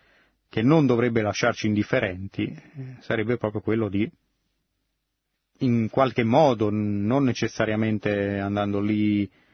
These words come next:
eh, a, a tirargli addosso, eh, il Vangelo, insomma, ma a fa-,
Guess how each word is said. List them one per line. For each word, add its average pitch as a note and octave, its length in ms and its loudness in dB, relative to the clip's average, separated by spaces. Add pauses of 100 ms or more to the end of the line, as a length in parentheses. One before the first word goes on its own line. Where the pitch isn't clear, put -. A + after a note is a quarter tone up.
(320)
eh, - 120 -10
a, F#2+ 1000 -8 (460)
a G#2+ 100 -2
tirargli A2 420 -2
addosso, G#2 600 -4 (540)
eh, G#2 340 -6
il G2+ 140 -4
Vangelo, G#2+ 460 -2
insomma, F#2+ 420 -6
ma G#2 320 -12
a - 120 -20
fa-, - 220 -8